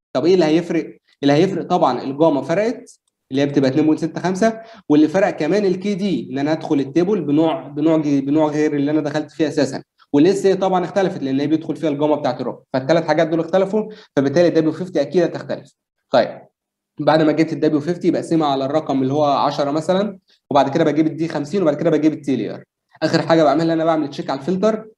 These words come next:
ان الدي فيفتين على الدي ايتي فايف لازم يكون اقل من او يساوي خمسة، وهو هيطلع غالبًا اقل من او يساوي خمسة بكتير يعني، فيطلع صفر مفيش فيها مشكله.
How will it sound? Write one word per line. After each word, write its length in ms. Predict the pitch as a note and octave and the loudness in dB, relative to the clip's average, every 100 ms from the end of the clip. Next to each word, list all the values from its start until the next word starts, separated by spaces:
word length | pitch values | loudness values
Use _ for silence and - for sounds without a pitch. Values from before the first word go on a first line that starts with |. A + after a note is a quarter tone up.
| - | -4
ان 80 | C3+ | 0
الدي 220 | C3+ C#3 | 2 2
فيفتين 420 | D#3 D3+ C#3 D3+ | 0 -2 0 0
على 140 | A2+ A#2+ | 2 -4
الدي 160 | B2+ D#3 | 2 2
ايتي 200 | D#3 D3 | 2 -4
فايف 180 | F#3 E3 | -4 0
لازم 240 | E3 D#3 | 0 0
يكون 200 | D3+ E3 | 0 0
اقل 240 | D3+ D#3 | 0 0
من 100 | D#3+ | 0
او 120 | D#3 C#3+ | 0 -4
يساوي 460 | C#3+ D#3+ F3 E3 _ _ - | 0 0 0 -8 _ _ -8
خمسة، 340 | A2+ A2+ A2 _ _ - | -8 -6 -12 _ _ 0
وهو 220 | C3+ F3 | 4 4
هيطلع 280 | E3+ F3 D3+ | 2 2 0
غالبًا 320 | C#3 D#3 D3+ | 0 0 0
اقل 160 | D#3 D#3+ | 0 2
من 100 | D#3+ | 0
او 60 | |
يساوي 200 | D#3 D#3+ | -2 -8
خمسة 220 | D#3+ D#3 | -8 -4
بكتير 320 | C#3+ C3+ - E3 | -6 -4 0 2
يعني، 260 | F#3+ G3 | 2 -2
فيطلع 340 | C#3+ C#3 C#3 A#2+ | -2 0 0 0
صفر 240 | D#3 D3+ | -2 -6
مفيش 220 | C3 C#3 | -8 -4
فيها 120 | C#3+ | -2
مشكله. 320 | C3 B2+ A2 | -2 -4 -8